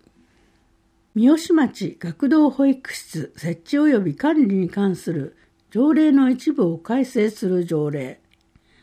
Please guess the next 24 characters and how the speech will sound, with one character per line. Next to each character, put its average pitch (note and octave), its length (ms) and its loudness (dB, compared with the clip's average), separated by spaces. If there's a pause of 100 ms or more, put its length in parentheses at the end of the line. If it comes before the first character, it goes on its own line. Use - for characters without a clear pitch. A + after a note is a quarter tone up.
(800)
藤 G#3+ 300 -2
窪 D4+ 300 -2
地 D4+ 180 -2
域 - 200 -10
拠 G#3 140 -4
点 C#4 320 -2
施 B3 60 -10 (220)
設 F#3 280 -8
整 D#4 240 0
備 G#3+ 180 -2
等 B3+ 300 2
事 A#3+ 140 0
業 G#3 240 2
に D3+ 140 -2
伴 D#3+ 420 -4
い、 - 120 -16 (460)
藤 G3 260 0
窪 C4+ 300 2
学 A3 280 -2
童 D4 200 4
保 C#4 160 0
育 C4 260 2
室 - 280 -8
を D#3 220 -6